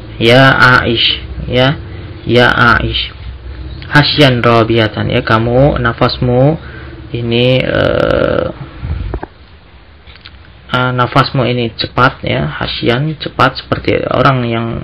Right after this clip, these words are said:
baru saja berlari, eh, rabiatan dan, eh, tersengal-sengal, ya, artinya dadanya kembang, eh, kempis, ya. Maka ini, eh, contoh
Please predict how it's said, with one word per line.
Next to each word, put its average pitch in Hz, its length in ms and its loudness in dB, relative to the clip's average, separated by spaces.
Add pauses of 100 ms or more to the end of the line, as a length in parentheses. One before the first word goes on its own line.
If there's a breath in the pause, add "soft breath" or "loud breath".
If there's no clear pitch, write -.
(160)
baru 120 240 0
saja 120 320 0
berlari, 117 480 0
eh, - 240 -4
rabiatan 123 720 2
dan, 123 240 0 (640 loud breath)
eh, - 320 -2
tersengal-sengal, 120 800 0
ya, 120 240 -2
artinya 120 400 -4
dadanya 120 560 0
kembang, 113 480 -2 (480 loud breath)
eh, 110 240 -2
kempis, 117 320 -2 (240)
ya. - 240 -8 (400 loud breath)
Maka - 400 0
ini, 156 320 6
eh, - 720 2
contoh 131 720 2